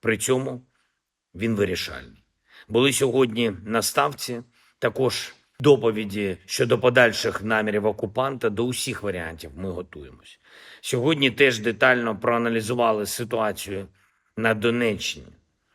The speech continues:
на відповідних напрямках. Покровський, Краматорський, інші. Там найбільша кількість бойових зіткнень, найбільш жорсткі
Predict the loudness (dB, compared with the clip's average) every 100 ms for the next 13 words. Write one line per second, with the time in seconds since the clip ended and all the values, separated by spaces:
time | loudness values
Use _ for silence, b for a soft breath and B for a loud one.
0 | _ -2 2 2 0 -2 -2 -2 -4 -4
1 | -8 -8 -12 _ -20 _ _ _ _ _
2 | _ -8 -2 2 2 2 -4 -4 -4 -10
3 | _ _ _ _ -4 -2 0 -2 0 0
4 | -2 -8 -8 -10 -12 _ -6 -4 -4 -6
5 | -10 -12 _ _ _ _ -2 0 2 2
6 | 2 0 -2 -4 -4 -6 -10 -8 -8 -10
7 | -18 b b -6 -2 0 0 -2 -2 -6
8 | -8 -6 -6 -6 -12 _ _ _ _ _
9 | _ _ _ _ _ _ _ -20 b b
10 | b _ _ _ 0 2 4 2 4 2
11 | 0 -8 -8 -6 -6